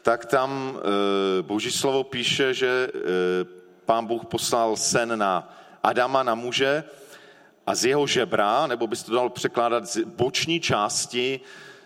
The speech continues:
stvořil právě Evu, stvořil první ženu. A mně se moc líbí, jak jeden, eh, teolog z osmnáctého století, eh, právě o tom říká,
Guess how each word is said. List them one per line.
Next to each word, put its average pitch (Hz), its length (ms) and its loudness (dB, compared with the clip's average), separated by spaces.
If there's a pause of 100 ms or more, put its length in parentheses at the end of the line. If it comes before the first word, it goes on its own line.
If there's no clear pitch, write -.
stvořil 120 540 0
právě 113 400 0
Evu, 87 260 -6
stvořil 104 440 0
první 107 400 0
ženu. 90 300 -2 (720)
A 92 60 0
mně 113 120 2
se 151 120 2
moc 147 200 0
líbí, 131 300 0
jak 135 180 4
jeden, 135 360 2
eh, - 1200 -4
teolog 135 680 2
z - 140 -4
osmnáctého 131 760 0
století, 127 840 -2
eh, - 360 -2
právě 117 420 0
o 117 100 0
tom 131 240 -2
říká, 123 680 0